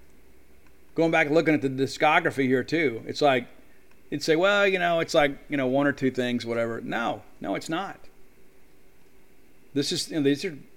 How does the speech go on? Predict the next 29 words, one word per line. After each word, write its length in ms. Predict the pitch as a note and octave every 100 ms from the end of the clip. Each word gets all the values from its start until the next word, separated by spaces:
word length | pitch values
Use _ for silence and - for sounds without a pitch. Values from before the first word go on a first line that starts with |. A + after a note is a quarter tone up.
| - - -
you 100 | C#3+
had 80 | D#3
the 60 |
solo 400 | C#3+ E3+ F#3 F#3+
album, 440 | D#3+ D3+ D3 D3 C#3+
the, 200 | C3 C3+
the 220 | A#2 C3+
self-titled 720 | C#3 - F3 - D#3+ F3+ F3+
album, 360 | C#3+ B2 B2+ B2
Daughtry, 600 | C3+ D3+ D#3+ - A#2 G#2+
and 100 | A2+
then 100 | C#3+
you 100 | E3+
had 180 | C#3 C#3+
Leave 340 | C3+ F3 G3+
This 180 | D#3 C#3+
Town 360 | - D#3+ D#3+ D#3
that 120 | C3
came 220 | D3+ D3
out 140 | C#3 C#3
in 120 | C3
oh 140 | B2+
nine. 360 | B2 B2+ C3 C3+
Two 140 | -
years 300 | D#3+ D3+ B2+
later, 240 | C3 C#3 B2+
Break 280 | A#2+ B2+
the 80 | B2+
Spell. 500 | - - B2 B2 C3